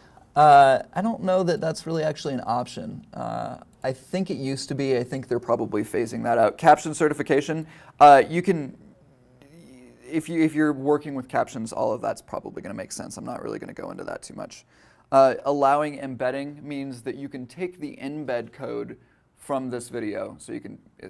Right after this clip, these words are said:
really easily right-click on it, copy embed code, and you can paste that into a website. So one of our, uh, clients that we stream for often is Colorado Trust. What we do is we send them a few weeks ahead of time, we'll send them the embed code, and, uh,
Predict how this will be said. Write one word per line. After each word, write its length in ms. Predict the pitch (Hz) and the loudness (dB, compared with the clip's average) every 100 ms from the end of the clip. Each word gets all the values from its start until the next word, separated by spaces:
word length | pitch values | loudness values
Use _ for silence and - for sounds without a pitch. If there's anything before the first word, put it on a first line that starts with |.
| - | -20
really 420 | 120 131 127 113 | -12 -6 -4 -4
easily 340 | 117 110 101 98 | -8 -12 -14 -10
right-click 460 | 110 113 - 107 | -8 -10 -12 -14
on 140 | 101 104 | -12 -14
it, 100 | - | -12
copy 360 | - 127 104 | -6 -6 -6
embed 440 | 110 117 107 98 - | -18 -16 -14 -14 -14
code, 300 | 113 101 - _ - | -12 -12 -12 _ -12
and 100 | 143 | -10
you 60 | |
can 120 | 139 139 | -8 -8
paste 380 | 160 156 - | -6 -8 -8
that 220 | 131 104 - | -8 -6 -8
into 200 | 113 110 | -12 -10
a 40 | |
website. 580 | 107 110 - - - - _ _ _ | -8 -10 -10 -12 -12 -14 _ _ _
So 320 | - 147 135 | -6 -2 0
one 220 | 127 135 147 | 0 -2 -4
of 140 | 127 | -2
our, 340 | 135 123 117 | -2 0 -4
uh, 180 | - 117 | -4 -6
clients 460 | 117 135 123 120 - | -6 -6 -6 -8 -10
that 100 | 120 | -10
we 80 | 120 | -10
stream 240 | - 123 | -12 -12
for 200 | 117 120 | -8 -6
often 280 | 117 - 117 | -6 -8 -16
is 100 | 113 | -14
Colorado 380 | - 120 113 117 | -12 -8 -8 -10
Trust. 460 | - 110 - - _ _ _ - | -10 -10 -10 -16 _ _ _ -4
What 200 | 143 139 | -4 -2
we 140 | 147 | -4
do 240 | 135 131 123 | -2 0 -2
is 160 | 120 | -4
we 60 | 123 | -10
send 200 | - 127 | -8 -8
them 120 | 120 | -8
a 60 | 113 | -10
few 240 | - 127 | -10 -10
weeks 360 | 120 123 123 - | -8 -12 -12 -12
ahead 260 | 117 135 | -8 -6
of 80 | 131 | -8
time, 340 | 139 110 110 110 | -8 -8 -8 -10
we'll 200 | 113 110 | -12 -12
send 240 | - 113 | -12 -12
them 140 | 107 | -12
the 80 | 117 | -10
embed 400 | 131 156 120 104 | -10 -6 -6 -6
code, 280 | - 113 107 _ _ _ - | -10 -10 -10 _ _ _ -8
and, 340 | 123 117 113 | -6 -6 -4
uh, 320 | 107 104 - | -2 -2 -6